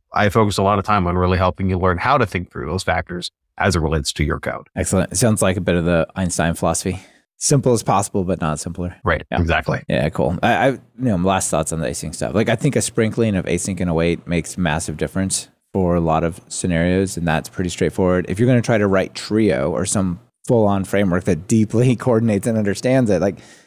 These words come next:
Speaker 2: yeah, that's super, super hard. Again, some of the signaling stories I talked about with, like, C code, that's super hard, but this stuff, people, it's pretty approachable. So don't, don't forget to check it out.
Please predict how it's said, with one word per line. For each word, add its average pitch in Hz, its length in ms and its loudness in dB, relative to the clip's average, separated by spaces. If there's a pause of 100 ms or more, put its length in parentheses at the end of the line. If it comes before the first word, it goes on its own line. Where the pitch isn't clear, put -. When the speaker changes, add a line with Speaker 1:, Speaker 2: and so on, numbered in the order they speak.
(200)
Speaker 2:
yeah, 135 160 4
that's 127 320 2
super, 120 380 0
super 110 360 0
hard. 101 400 2 (260)
Again, 98 380 0
some 95 160 -2
of 95 80 0
the 85 260 0 (300)
signaling 90 800 -2
stories 82 440 0
I 80 120 2
talked 73 280 -4
about 78 260 -4
with, 85 160 -10
like, - 200 -6
C - 180 -4
code, 78 500 -4
that's 76 220 -4
super - 240 -4
hard, 73 280 0
but 65 180 -6
this 110 140 0
stuff, - 360 0 (240)
people, 95 240 -2
it's 90 140 -2
pretty 104 220 0
approachable. - 420 -6
So 76 400 0
don't, 90 240 -2
don't 85 200 0
forget 85 280 -6
to 78 80 -10
check - 180 -4
it 78 80 -2
out. 76 140 0